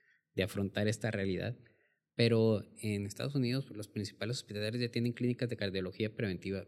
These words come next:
multi-, multidisciplinarias en las que no vamos a esperar a que tengas aterosclerosis, sino que vamos a hacer un plan personalizado para así, para cada individuo,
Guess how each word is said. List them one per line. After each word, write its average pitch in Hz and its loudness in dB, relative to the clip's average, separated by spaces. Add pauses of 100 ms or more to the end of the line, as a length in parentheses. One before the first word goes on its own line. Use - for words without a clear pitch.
(140)
multi-, 160 6
multidisciplinarias 123 4
en 113 4
las 98 0
que 104 0
no 120 6
vamos 190 0
a 185 4
esperar 120 -2
a 185 4
que - 2
tengas 120 4
aterosclerosis, 98 0 (500)
sino 113 4
que - 2
vamos 110 4
a 131 4
hacer 110 0
un 139 6
plan 123 2
personalizado 110 0 (100)
para - -12 (320)
así, 110 -6 (580)
para - -8 (120)
cada 120 0
individuo, 139 8